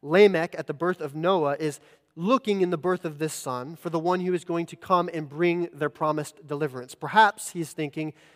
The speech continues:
"This son is the one who is going to deliver us from the curse."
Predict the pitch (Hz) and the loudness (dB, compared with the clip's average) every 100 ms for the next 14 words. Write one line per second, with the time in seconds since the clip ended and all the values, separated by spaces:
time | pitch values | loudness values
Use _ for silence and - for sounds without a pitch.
0 | _ 139 190 214 - 151 120 135 180 _ | _ 6 8 8 2 -2 -2 -4 -12 _
1 | _ _ 160 147 160 156 135 151 151 151 | _ _ -10 -4 0 0 0 -2 -6 -6
2 | 156 151 143 139 143 175 156 131 139 - | -4 -6 -6 -8 -4 -4 -4 -8 -10 -12
3 | - - _ _ _ - 131 131 - 165 | -18 -20 _ _ _ -16 -14 -6 -2 -2
4 | - - - | -2 -20 -20